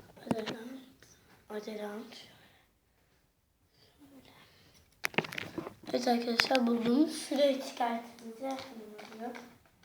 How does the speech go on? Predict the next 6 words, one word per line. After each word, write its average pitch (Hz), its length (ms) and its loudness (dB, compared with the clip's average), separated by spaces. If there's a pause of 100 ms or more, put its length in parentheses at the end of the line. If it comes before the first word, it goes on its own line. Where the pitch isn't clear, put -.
(280)
Evet, 220 180 -10 (120)
zaten 233 320 -4 (1900)
nasıl 247 460 -6 (640)
yapacak 247 480 -8
mı? 233 140 -8 (960)
Evet, 226 160 6